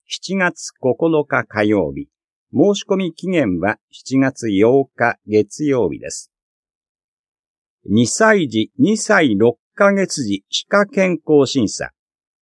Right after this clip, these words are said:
先着で二十四人です。対象は、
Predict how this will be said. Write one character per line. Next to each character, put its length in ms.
先 260
着 320
で 180
二 220
十 240
四 140
人 200
で 120
す。 220
対 180
象 260
は、 220